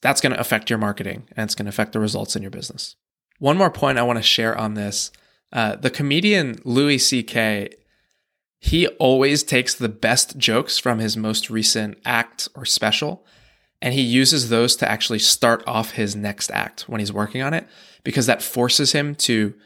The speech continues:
continually come up with funnier and funnier and better and better jokes.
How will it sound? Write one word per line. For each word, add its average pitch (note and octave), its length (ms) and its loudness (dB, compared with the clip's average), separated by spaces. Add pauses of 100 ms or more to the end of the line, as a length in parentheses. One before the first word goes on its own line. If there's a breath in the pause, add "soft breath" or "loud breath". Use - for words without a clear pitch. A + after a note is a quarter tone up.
(340 soft breath)
continually C3+ 760 0
come B2 220 -2
up A2+ 200 2
with A2 140 -2
funnier A2 460 2
and - 200 -6
funnier G#2 400 -2
and G2+ 220 -8
better G2 240 0
and G2+ 160 -4
better G2 200 -2
jokes. - 600 -4